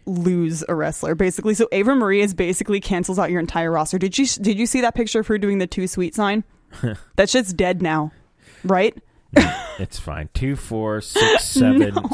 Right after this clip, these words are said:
Speaker 2: seven women on SmackDown, so it's kind of even there. Let's go on the tag team front. If you count Mojo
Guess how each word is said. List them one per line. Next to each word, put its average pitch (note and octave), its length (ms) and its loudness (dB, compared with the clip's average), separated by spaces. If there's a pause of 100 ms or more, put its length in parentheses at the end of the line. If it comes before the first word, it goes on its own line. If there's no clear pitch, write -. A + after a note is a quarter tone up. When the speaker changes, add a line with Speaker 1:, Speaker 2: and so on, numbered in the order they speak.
Speaker 2:
seven D3+ 360 0
women C3 300 -2
on A#2 160 -4
SmackDown, G#2 680 -6
so - 160 -6
it's - 120 -12
kind E3 360 -4
of A#2+ 120 -4
even G#2+ 360 -6
there. G2 240 -4
Let's G#2+ 200 -8
go A2 160 -6
on G#2 120 -6
the F#2+ 80 -6
tag G#2 460 -8
team G2 260 -6
front. F#2 480 -6
If - 160 -10
you G#2+ 80 -6
count C3 400 -4
Mojo G#2+ 840 -2